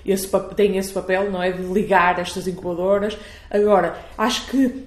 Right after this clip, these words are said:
há muito valor em, na, no desenvolvimento de projetos em conjunto, tirando partido daquilo que as regiões mais têm, não é?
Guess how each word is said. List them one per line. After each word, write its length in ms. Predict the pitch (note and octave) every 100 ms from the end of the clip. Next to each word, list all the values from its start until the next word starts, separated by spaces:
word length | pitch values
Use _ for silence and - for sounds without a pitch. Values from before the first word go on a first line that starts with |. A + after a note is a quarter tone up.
| -
há 140 | G#3+
muito 300 | B3+ C#4+ F#3+
valor 480 | G#3 G#3 G#3 A#3 A#3+
em, 240 | A#3 G#3+ G#3
na, 380 | G#3 G#3 G3+ G3+
no 140 | G3
desenvolvimento 540 | G3 A3 A3 G#3+ G#3+ G#3
de 60 |
projetos 460 | - F3+ G#3 G3+ -
em 80 | F3+
conjunto, 640 | F#3 F3+ E3+ G3 A#3+ - - -
tirando 360 | - A#3+ A#3 A3+
partido 640 | G#3+ A3+ - G#3+ A#3 B3+
daquilo 400 | G#3+ A3 A3 A#3
que 120 | A3 A3
as 80 | A3
regiões 640 | G#3+ F3+ G3+ G#3 G#3 - G3
mais 320 | F3+ F3 -
têm, 280 | E3 D#3 D#3
não 100 | D3
é? 180 | D#3+